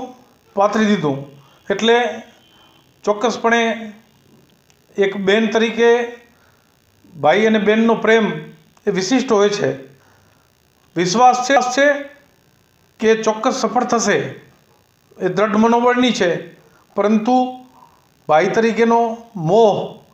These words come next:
ક્યાંક ને ક્યાંક છૂટી શકતો નથી હોતો, એટલે આપણે પણ દુઃખી થતા હોઈએ છીએ. પરંતુ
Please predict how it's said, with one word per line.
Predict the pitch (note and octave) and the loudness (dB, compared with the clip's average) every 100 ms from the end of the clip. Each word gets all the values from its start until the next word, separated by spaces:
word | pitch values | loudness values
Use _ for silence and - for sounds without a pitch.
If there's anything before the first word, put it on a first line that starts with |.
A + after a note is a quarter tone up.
| _ - | _ -4
ક્યાંક | A#3 A3+ | -4 -2
ને | A3 | -2
ક્યાંક | A3+ A#3 A#3 C4 - - _ _ _ _ _ _ _ - | 0 -2 -4 -12 -18 -20 _ _ _ _ _ _ _ -6
છૂટી | A3 A#3 A#3 | -4 0 0
શકતો | A3 A3 B3+ B3 B3 B3 - _ | -2 -2 0 0 -2 -10 -20 _
નથી | F#3+ G#3 B3+ A#3+ | -6 -2 2 2
હોતો, | B3 B3 | 2 0
એટલે | A#3+ A#3 | 2 0
આપણે | A3 A#3+ A#3 | 2 0 0
પણ | A#3+ A#3+ - - _ | -2 -2 -10 -20 _
દુઃખી | F#3+ G#3 A#3 | -4 -2 -2
થતા | G#3 A#3+ G#3+ | 0 2 2
હોઈએ | G#3 F#3+ | 2 0
છીએ. | D#3+ C3+ C3 - - _ _ _ G3+ | -4 -8 -8 -18 -20 _ _ _ -2
પરંતુ | G#3+ G#3+ A3+ | 0 2 2